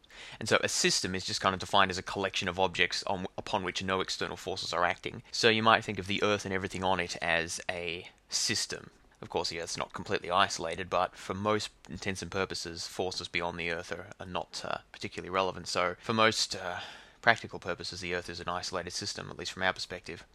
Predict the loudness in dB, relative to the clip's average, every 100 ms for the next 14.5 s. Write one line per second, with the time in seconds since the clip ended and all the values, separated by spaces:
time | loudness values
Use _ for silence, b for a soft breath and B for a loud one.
0 | _ _ B B -2 6 6 6 6 6
1 | 6 4 6 6 6 -2 -2 0 0 2
2 | 0 2 -2 -4 -2 -4 -2 0 2 2
3 | 0 2 4 4 2 0 0 0 -2 0
4 | -2 -2 -4 -12 -20 _ _ _ _ -20
5 | B B 0 4 4 4 0 2 6 6
6 | 4 -4 -4 -12 _ B B 4 4 6
7 | 4 2 2 0 0 2 4 4 2 -2
8 | 4 4 4 0 -4 -4 -10 -8 -6 -4
9 | -8 -6 -6 -6 -6 0 2 2 -2 -2
10 | -2 -2 -2 -2 0 -2 -2 0 0 0
11 | 0 2 2 0 -4 -2 -4 -4 -4 -4
12 | -6 -8 -4 -4 0 0 0 -8 _ -18
13 | -6 -2 0 0 0 0 -2 -4 -4 -6
14 | -6 -6 -6 -6